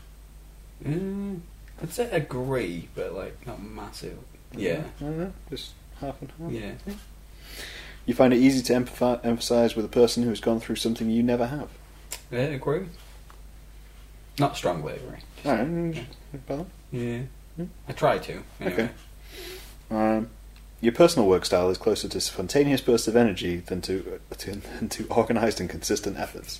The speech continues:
Speaker 2: <laughs>
Speaker 1: I disagree.
Speaker 2: <laughs> Disagree? I feel like you have much choice in that <laughs> situation. Imagine spontaneous bursts of energy,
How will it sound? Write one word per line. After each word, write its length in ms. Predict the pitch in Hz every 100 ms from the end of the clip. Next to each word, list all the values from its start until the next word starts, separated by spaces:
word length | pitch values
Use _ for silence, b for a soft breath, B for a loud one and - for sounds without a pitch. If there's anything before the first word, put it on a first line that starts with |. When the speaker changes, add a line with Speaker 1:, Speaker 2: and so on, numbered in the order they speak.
| -
Speaker 2:
<laughs> 100 | B 339 B 370 B - - - - - - - -
Speaker 1:
I 220 | 330 - -
disagree. 640 | - - 117 143 202 233 -
Speaker 2:
<laughs> 560 | - - - - -
Disagree? 920 | - - 359 285 311 311 - 208 - - - B B B B B - 339 -
I 80 | -
feel 140 | 98
like 100 | 90
you 60 | 87
have 100 | -
much 140 | -
choice 300 | - 135 -
in 60 | -
that 380 | 151 - -
<laughs> 40 | -
situation. 1200 | 262 214 415 381 - - - 359 202 - 190 - - B B B B - - -
Imagine 200 | - 127
spontaneous 600 | 294 110 - 113 107 -
bursts 260 | 117 110
of 80 | 110
energy, 320 | 113 110 -